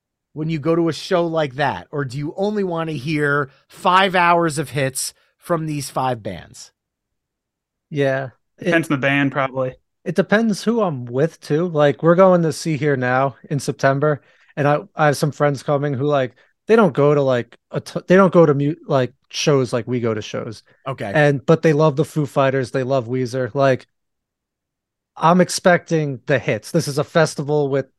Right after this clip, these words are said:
Speaker 2: a ton of other bands. Like, you're not gonna really get deep cuts at this thing.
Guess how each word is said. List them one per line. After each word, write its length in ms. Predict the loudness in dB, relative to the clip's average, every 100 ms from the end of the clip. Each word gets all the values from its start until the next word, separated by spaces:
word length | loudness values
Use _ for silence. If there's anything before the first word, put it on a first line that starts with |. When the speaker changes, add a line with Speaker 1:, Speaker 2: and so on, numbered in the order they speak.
| -14
Speaker 2:
a 60 |
ton 200 | -2 0
of 100 | 2
other 180 | 2 2
bands. 220 | 0 0
Like, 180 | 0 0
you're 100 | 0
not 200 | 0 0
gonna 180 | -2 -2
really 260 | -2 -4 -4
get 280 | -4 -6 _ -4
deep 220 | -4 -4
cuts 260 | -8 -8
at 100 | -10
this 220 | -12 -10 -8
thing. 280 | -8 -8